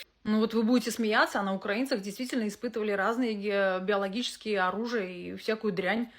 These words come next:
которую в, в этих секретных биолабораториях американцы там, значит, разрабатывали.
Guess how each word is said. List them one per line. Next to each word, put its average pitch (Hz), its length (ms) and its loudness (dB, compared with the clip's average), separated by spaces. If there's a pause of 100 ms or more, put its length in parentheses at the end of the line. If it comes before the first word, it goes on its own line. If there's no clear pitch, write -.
(280)
которую 247 400 6
в, 208 260 4
в 208 40 4
этих 240 240 2
секретных 247 520 2
биолабораториях 214 880 2
американцы 190 560 -4
там, 214 360 -4
значит, 202 320 -6
разрабатывали. 190 880 0